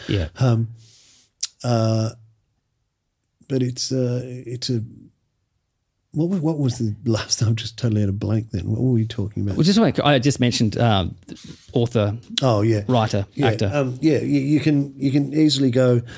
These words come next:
Speaker 2: you know, "Nothing's working, I'm going nowhere, I'm a failure," you know.
Speaker 1: Yeah.
Speaker 2: to, but if you actually, sometimes you stop and look at what you've done and actually, you know, you look at it and you go,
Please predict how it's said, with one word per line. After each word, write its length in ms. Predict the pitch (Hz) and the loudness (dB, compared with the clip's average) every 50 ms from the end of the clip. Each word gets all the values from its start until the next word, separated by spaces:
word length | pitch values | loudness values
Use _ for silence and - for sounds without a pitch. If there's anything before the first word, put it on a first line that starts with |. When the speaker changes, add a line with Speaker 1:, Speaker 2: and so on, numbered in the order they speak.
| - - _ | -20 -20 _
Speaker 2:
you 140 | - 143 131 | 0 2 2
know, 80 | 120 | 4
"Nothing's 420 | 120 123 127 113 131 127 117 - 120 | 4 2 2 2 2 0 0 0 0
working, 400 | 117 113 110 110 117 107 107 110 | 0 0 0 0 0 -2 -2 -2
I'm 160 | 117 117 113 | -2 -2 0
going 240 | 110 113 110 110 107 | 0 0 0 0 0
nowhere, 360 | 110 110 107 107 107 107 104 | 0 0 0 0 0 0 -2
I'm 140 | 101 107 107 101 | -2 -2 -2 -2
a 40 | |
failure," 520 | 104 - - 104 101 101 101 104 104 104 104 104 | -4 -4 -4 -2 -2 0 -2 -2 -2 -4 -4 -4
you 120 | 104 101 | -4 -2
know. 80 | 101 104 | 0 0
Speaker 1:
Yeah. 60 | 101 104 104 | 0 -2 -4
Speaker 2:
to, 20 | - - - - - - _ | -6 -8 -14 -18 -20 -6 _
but 160 | - 156 143 156 | 0 0 0 0
if 160 | 156 160 135 | 0 2 2
you 120 | 170 175 190 | 2 2 2
actually, 220 | 208 - 202 170 | 0 0 -2 -2
sometimes 320 | - 202 190 160 143 120 | 0 0 2 2 2 0
you 60 | 123 117 | 0 -2
stop 360 | - - - 147 127 110 113 | -2 0 0 0 2 2 0
and 280 | 113 110 113 110 113 120 | 0 0 0 0 0 0
look 220 | 123 139 143 - | 0 0 0 0
at 80 | 117 110 | -2 -4
what 160 | 117 107 98 | -4 -2 -2
you've 160 | 107 104 95 | -2 -2 -2
done 480 | 107 113 113 107 98 - 110 117 123 - | 0 0 0 0 -2 -4 -6 -10 -8 -6
and 300 | 110 107 101 107 110 110 - | -4 -4 -4 -4 -6 -8 -8
actually, 520 | 131 123 123 - - 123 113 104 104 104 - - - - _ _ _ _ _ _ _ _ | -8 -8 -4 -2 0 2 2 2 0 -2 -6 -12 -20 -20 _ _ _ _ _ _ _ _
you 140 | - 131 120 | 0 0 2
know, 60 | 110 | 2
you 160 | 110 117 123 127 | 2 0 0 0
look 120 | 127 120 | 0 2
at 100 | 131 123 | 0 0
it 60 | 120 | 0
and 80 | 123 127 | 0 -2
you 60 | 123 | -2
go, 300 | 135 135 135 143 143 | -2 -2 -4 -6 -10